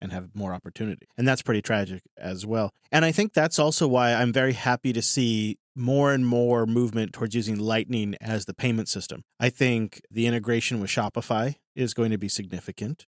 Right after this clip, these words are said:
over time. Stripe's announcement of their partnership with N C R, I think, is also gonna pay dividends over time, and Blackhawk, because the Lightning Network does bring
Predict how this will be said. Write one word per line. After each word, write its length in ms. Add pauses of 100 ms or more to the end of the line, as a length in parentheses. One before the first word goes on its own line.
over 220
time. 340 (160)
Stripe's 360
announcement 500
of 100
their 140
partnership 560
with 140
N 180
C 180
R, 240 (160)
I 60
think, 220
is 120
also 260
gonna 180
pay 160
dividends 580 (160)
over 180
time, 320
and 180
Blackhawk, 480 (200)
because 260
the 100
Lightning 300
Network 320
does 220
bring 280